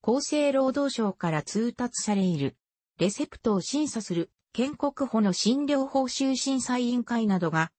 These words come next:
鍼灸に批判的見解を有している場合、審査は厳しくなる傾向がある。鍼灸の保険治療には、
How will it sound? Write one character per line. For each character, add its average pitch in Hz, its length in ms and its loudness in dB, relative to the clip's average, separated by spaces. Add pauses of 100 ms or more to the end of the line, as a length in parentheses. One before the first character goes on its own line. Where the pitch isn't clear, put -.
(200)
鍼 285 340 0
灸 269 240 -4
に 233 160 2
批 226 120 -4
判 269 260 0
的 - 260 -6
見 269 240 -4
解 254 260 2
を 247 80 4
有 226 200 2
し - 100 -8
て 220 100 2
い 190 100 4
る 165 120 0
場 165 180 2
合、 165 60 2 (420)
審 294 260 -2
査 202 180 0
は 156 120 2
厳 240 320 -4
し - 160 -8
く 220 140 0
な 208 100 2
る 190 140 -2
傾 185 240 -2
向 190 240 0
が 170 180 0
あ 156 80 -2
る。 131 80 -6 (1200)
鍼 285 320 0
灸 294 300 0
の 277 100 2
保 - 140 -4
険 277 260 -2
治 285 200 -4
療 247 240 4
に 180 140 2
は、 160 200 2